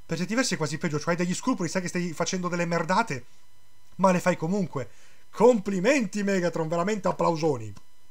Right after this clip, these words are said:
Shockwave invece, appunto, che abbiamo visto, ma sì, chi se ne frega, io sono senza emozioni. Eh, e appunto, no,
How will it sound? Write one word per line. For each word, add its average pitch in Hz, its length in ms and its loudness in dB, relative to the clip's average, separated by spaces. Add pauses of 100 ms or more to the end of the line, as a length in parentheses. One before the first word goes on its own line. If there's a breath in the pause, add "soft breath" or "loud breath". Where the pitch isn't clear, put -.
(360 soft breath)
Shockwave 185 240 0
invece, 165 240 2
appunto, 156 240 0
che 147 80 -2
abbiamo 151 180 2
visto, 139 280 -2
ma 127 80 -4
sì, 143 120 -4
chi 120 80 -8
se 139 140 -4
ne 135 80 -2
frega, 131 220 -6
io 127 80 -6
sono 127 180 -6
senza 120 280 -8
emozioni. 104 540 -10 (560 loud breath)
Eh, 127 120 -12
e 147 80 -2
appunto, 151 420 0
no, 147 180 0